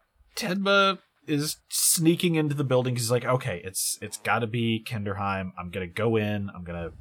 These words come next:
figure this out. I'm gonna get this kid out." And a soccer ball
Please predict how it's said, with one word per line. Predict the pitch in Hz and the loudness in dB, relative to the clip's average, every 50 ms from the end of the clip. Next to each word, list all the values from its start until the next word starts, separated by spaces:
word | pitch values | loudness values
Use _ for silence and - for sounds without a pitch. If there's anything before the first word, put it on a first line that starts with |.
| - - - - - | -20 -20 -20 -20 -20
figure | - - - - 131 120 123 113 | -18 -14 -4 -4 -4 -2 -2 -4
this | 117 117 - | -4 -4 -2
out. | 107 104 - | -4 -4 -4
I'm | 92 | -6
gonna | 101 101 92 | -10 -10 -10
get | 87 - - 117 - - | -10 -6 -8 -8 -6 -4
this | 113 - | -6 -6
kid | - - - 117 104 | -6 -6 -6 -4 -4
out." | 104 101 - - - _ _ _ _ _ _ _ _ _ _ _ _ _ _ _ _ _ _ - | -4 -4 -6 -10 -12 _ _ _ _ _ _ _ _ _ _ _ _ _ _ _ _ _ _ -8
And | - 107 107 104 101 101 104 98 - - _ _ _ _ _ _ - | -2 0 0 2 2 0 -2 -4 -8 -12 _ _ _ _ _ _ -4
a | 123 120 | -2 0
soccer | - - - - 147 139 135 - 151 139 123 | 2 2 4 4 4 4 4 4 2 0 4
ball | 120 127 120 117 117 117 117 117 117 | 6 6 8 8 8 6 6 4 0